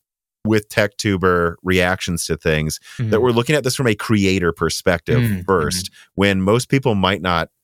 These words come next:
Speaker 1: care. And I don't know, like, I don't pay attention, you know, to
Speaker 2: Yeah.
Speaker 1: how often I would use that encoder. Really, I just know I have a forty ninety and it works fine, you know?
Speaker 2: Yeah. Um, so the thing is, I mean, you know, y-, th-, that is a very good point because the main reason that I'm outraged about the encoder is that when I'm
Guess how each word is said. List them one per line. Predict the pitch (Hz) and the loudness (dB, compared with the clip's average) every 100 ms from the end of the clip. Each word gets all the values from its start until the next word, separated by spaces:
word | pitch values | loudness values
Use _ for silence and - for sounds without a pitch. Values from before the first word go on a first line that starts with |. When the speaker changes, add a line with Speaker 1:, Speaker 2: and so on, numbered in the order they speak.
| _ | _
Speaker 1:
care. | 120 104 87 | 0 2 0
And | 120 | 0
I | 135 | 2
don't | 175 120 | 2 2
know, | 113 80 | 2 0
like, | 67 85 | -2 0
I | 98 | 0
don't | 120 | 0
pay | 90 78 | -2 -4
attention, | 71 73 - 76 73 - - _ | -6 -8 -6 -6 -8 -12 -20 _
you | 92 | 2
know, | 95 | 2
to | 110 | 4
Speaker 2:
Yeah. | 87 | 2
Speaker 1:
how | 87 92 | 2 0
often | 87 90 - 82 | 2 0 0 0
I | 82 | 0
would | 85 | 0
use | 82 85 | -2 -2
that | 85 80 | 0 0
encoder. | 78 - 78 78 | -2 -2 -2 0
Really, | 78 90 | 0 0
I | 85 | 0
just | 90 - | -4 -6
know | 87 95 | -4 -2
I | |
have | 92 | -2
a | 82 | -4
forty | - 95 98 | -2 -2 0
ninety | 87 85 104 | 0 0 0
and | 95 | -2
it | 76 | 0
works | 87 - | -2 -2
fine, | 90 80 71 - | -2 -4 -6 -12
you | 71 | -12
know? | 71 | -4
Speaker 2:
Yeah. | 117 131 123 104 - - _ _ | 0 2 0 -2 -8 -20 _ _
Um, | 123 135 156 156 | 2 4 4 0
so | - 196 | 0 0
the | 190 | 2
thing | 175 254 | 0 0
is, | 226 117 - | 0 0 -2
I | 139 | 0
mean, | 147 139 - _ _ _ - | 2 0 -4 _ _ _ -4
you | 151 | 0
know, | 139 | 2
y-, | 135 | 2
th-, | 139 147 135 147 | 0 0 0 4
that | 151 | 4
is | 165 147 | 4 2
a | |
very | 127 131 151 | 2 4 2
good | 117 123 104 | 2 0 0
point | - 117 156 | -2 0 0
because | - 110 120 110 | -2 -2 -2 0
the | 113 | 2
main | 113 123 | 4 2
reason | 120 113 110 113 | 2 0 2 0
that | 104 | 2
I'm | 92 104 | 0 0
outraged | 101 104 - 104 101 | 0 -2 0 -2 -2
about | - 101 101 104 | -4 0 0 0
the | 98 | -4
encoder | 107 117 120 107 95 | -2 0 2 0 -2
is | 107 104 | -4 -2
that | 110 | 0
when | 107 107 | 0 0
I'm | 117 113 104 | 0 0 -6